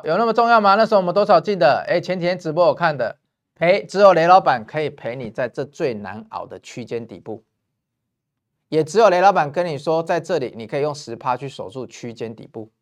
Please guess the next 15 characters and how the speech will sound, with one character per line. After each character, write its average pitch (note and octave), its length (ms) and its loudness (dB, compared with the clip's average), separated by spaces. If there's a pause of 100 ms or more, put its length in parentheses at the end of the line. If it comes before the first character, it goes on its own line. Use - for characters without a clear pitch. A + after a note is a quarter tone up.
(560)
但 E3 160 -2
是 E3 120 -6
非 F3 240 -2
常 F3 160 -4
难 C#3 180 -8
熬， - 300 -8 (260)
要 F3+ 160 0
有 B2+ 140 -2
一 C3+ 40 -4
个 D3 120 -4
投 C#3+ 240 -4
资 E3+ 240 -10
教 E3 180 0
练 D3 180 -2
陪 A2 160 -14